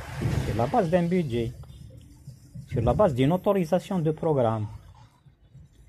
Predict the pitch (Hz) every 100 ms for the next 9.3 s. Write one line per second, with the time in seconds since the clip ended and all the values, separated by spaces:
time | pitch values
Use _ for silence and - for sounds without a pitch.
0 | _ _ - - - - - - - -
1 | - - - - - - _ - - -
2 | - 123 156 240 247 233 220 202 190 180
3 | 170 165 143 139 127 64 62 120 117 55
4 | 55 - - - - - - - _ _
5 | _ - 143 131 131 127 110 120 104 151
6 | 139 127 131 127 110 98 107 101 104 95
7 | - 269 247 - 190 214 202 196 196 185
8 | 180 180 151 214 190 131 131 143 143 143
9 | 214 127